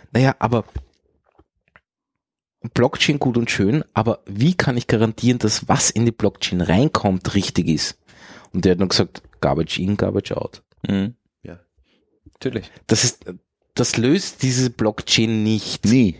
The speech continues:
Speaker 3: Wie?
Speaker 1: Nie, n-, never ever.
Speaker 2: Ja,
Speaker 3: Nein.
Speaker 2: war auch nie die Idee, ne?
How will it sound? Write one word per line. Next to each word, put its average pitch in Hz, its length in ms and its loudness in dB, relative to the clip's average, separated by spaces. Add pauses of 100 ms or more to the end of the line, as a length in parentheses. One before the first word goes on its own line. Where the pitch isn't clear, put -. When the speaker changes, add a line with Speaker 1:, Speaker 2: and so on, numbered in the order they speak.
(160)
Speaker 3:
Wie? 113 240 4
Speaker 1:
Nie, 196 360 0 (100)
n-, 135 240 -4
never 151 480 0
ever. 131 440 -2
Speaker 2:
Ja, - 140 0
Speaker 3:
Nein. 139 140 4
Speaker 2:
war 92 140 4
auch - 100 -4
nie 98 160 0
die 95 160 0
Idee, 90 300 0
ne? 82 160 -4